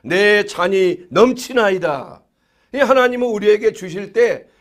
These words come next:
째째하게 이렇게 뭐 그 주시는 분이 아니에요. 생명을 주실 때 넘치도록 주신다니까. "너희 뱃속에서 생수의 강이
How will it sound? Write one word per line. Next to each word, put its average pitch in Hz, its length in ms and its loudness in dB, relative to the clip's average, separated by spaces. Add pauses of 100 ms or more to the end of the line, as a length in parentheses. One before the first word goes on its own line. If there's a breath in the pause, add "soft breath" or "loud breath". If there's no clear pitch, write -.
(220 soft breath)
째째하게 254 760 -2
이렇게 208 340 -6
뭐 196 280 -10
그 190 280 -16
주시는 156 460 -12
분이 143 160 -12
아니에요. 101 300 -16 (400 soft breath)
생명을 262 680 -2
주실 175 360 -14
때 196 120 -8
넘치도록 294 800 0
주신다니까. 160 720 -14 (960)
"너희 302 400 2
뱃속에서 254 720 -2
생수의 285 760 -4
강이 240 480 -6